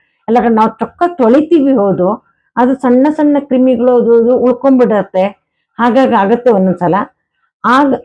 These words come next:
ಆ, ಅದಕ್ಕೆ ನೀವೇನ್ ಮಾಡ್ಬೇಕು ಅಂತಂದ್ರೆ ಈ ಡಾರ್ಕ್ ಬ್ಲೂ ಕಲರ್ನ ಉಪಯೋಗಿಸ್ಬೇಕು. ಈ ಎಡಗೈ ಕಿರುಬೆರಳು, ವಾಯುತತ್ವದ ಬೆರಳು, ಇದ್ರ ಬುಡಕ್ಕೆ ನೀವು ಡಾರ್ಕ್ ಬ್ಲೂ ಕಲರ್ ಹಚ್ಬೇಕು.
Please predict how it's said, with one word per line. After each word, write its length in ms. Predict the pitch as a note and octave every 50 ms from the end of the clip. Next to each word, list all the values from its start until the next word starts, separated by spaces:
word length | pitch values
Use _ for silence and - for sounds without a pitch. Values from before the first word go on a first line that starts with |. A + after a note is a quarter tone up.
| _ _ _
ಆ, 300 | - F#3 G#3+ A3+ A#3+ B3 B3+ B3 - - _ -
ಅದಕ್ಕೆ 340 | A#3 - E4 - - - A#3+
ನೀವೇನ್ 380 | A3 A3 G#3+ G#3 G#3+ A3 A3+ A#3
ಮಾಡ್ಬೇಕು 320 | A3+ G#3+ F#3 F#3+ F#3+ F#3+
ಅಂತಂದ್ರೆ 400 | F#3 E3 - F#3 F3+ - A#3 A#3+ G3+ G3+ - - - - - _ _ _ _ _ _ _ _ _ _ _ _ _ _ _ _ _ _
ಈ 360 | A#3 B3+ B3+ B3+ B3+ B3 B3 - - _ _ _ _ _ _ _ _ _ _ _ _ G#3+ G3+ -
ಡಾರ್ಕ್ 500 | - B3 B3 C4 C#4+ - - - - - - - _ _ _ _ _ _ _ _ _ _ -
ಬ್ಲೂ 240 | G#3 A3 C#4+ D4+ D4+
ಕಲರ್ನ 420 | - C#4+ B3+ A3+ G#3+ G3+ F#3 G3
ಉಪಯೋಗಿಸ್ಬೇಕು. 720 | G3+ F#3+ - G3 F#3 - - - - G3+ - - - _ _ _ _ _ _ _ _ _ _ _ _ _ _ _ _ _ _ _ _ _ _ _ -
ಈ 40 | A3+
ಎಡಗೈ 420 | A#3 A3+ A3 A#3+ A#3+ C4 C#4+ D4 D4+ F4 - - _ _ _ _ _ _ _ _ _ _
ಕಿರುಬೆರಳು, 880 | B3 B3+ B3+ C4+ C4+ C4 A#3+ G#3 F#3+ F#3 G3 A3 B3+ - - _ _ _ _ -
ವಾಯುತತ್ವದ 580 | F#3+ G3+ A3 A#3 A#3 A#3 A#3 G#3 - G3+ G3 E3+
ಬೆರಳು, 380 | D3+ D#3+ F3 E3 D#3+ F3+ G#3 C4 C4+ - _ _ _ _ _ -
ಇದ್ರ 140 | B3 C#4 C4+
ಬುಡಕ್ಕೆ 560 | G3+ F3+ B3 D4 C#4 G4+ - - - G#3+ G3+
ನೀವು 540 | G3 G3 G3+ G3 F#3 F#3 G3+ G3+ - - F3+
ಡಾರ್ಕ್ 380 | - A#3+ C4 D#4 F4 - -
ಬ್ಲೂ 180 | A#3 B3+ B3+ A#3+
ಕಲರ್ 340 | B3 - F#3+ E3 E3 E3+ G3+
ಹಚ್ಬೇಕು. 480 | A3+ F#3+ - - - D3+ D#3 - _